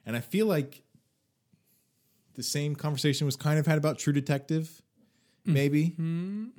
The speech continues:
Speaker 1: Because, and the argument is basically that because you know where these characters are at in the future, it, it takes the drama out of the present, right?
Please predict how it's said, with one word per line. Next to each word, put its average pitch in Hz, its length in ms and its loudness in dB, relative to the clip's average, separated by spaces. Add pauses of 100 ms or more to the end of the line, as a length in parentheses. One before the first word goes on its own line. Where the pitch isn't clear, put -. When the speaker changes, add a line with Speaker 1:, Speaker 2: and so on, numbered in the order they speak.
(420)
Speaker 1:
Because, 131 480 2 (300)
and 170 140 4
the 185 80 4
argument 202 400 4
is 156 80 4
basically 139 400 2
that 110 260 -2 (440)
because 151 540 2
you 156 120 2
know 123 680 2 (380)
where 117 360 4
these 117 240 4
characters 113 540 0
are 101 160 2
at 98 260 0
in 110 160 -2
the 107 60 -2
future, 135 720 0 (560)
it, 107 240 -6 (360)
it - 260 -6
takes 143 560 2
the 110 220 -4
drama 104 880 0
out 101 380 -2
of 90 400 -4 (120)
the 87 380 -4 (640)
present, 87 640 -8 (380)
right? 113 320 -4